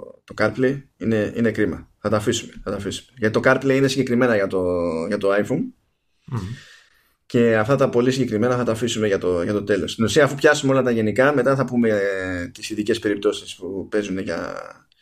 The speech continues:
Speaker 1: για iPad και, και iPhone, για να έχουμε και
Speaker 2: Οκ.
Speaker 1: μια εικόνα των ιδιαιτεροτήτων. Οπότε θα τα αφήσουμε τώρα το CarPlay,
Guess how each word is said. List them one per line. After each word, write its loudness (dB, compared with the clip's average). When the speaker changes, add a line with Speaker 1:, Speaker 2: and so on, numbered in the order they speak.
Speaker 1:
για 4
iPad 2
και, 0
και 6
iPhone, -2
για -2
να 2
έχουμε 0
και -4
Speaker 2:
Οκ. 0
Speaker 1:
μια 0
εικόνα 2
των 0
ιδιαιτεροτήτων. -2
Οπότε 4
θα 2
τα 4
αφήσουμε 0
τώρα 0
το -4
CarPlay, 0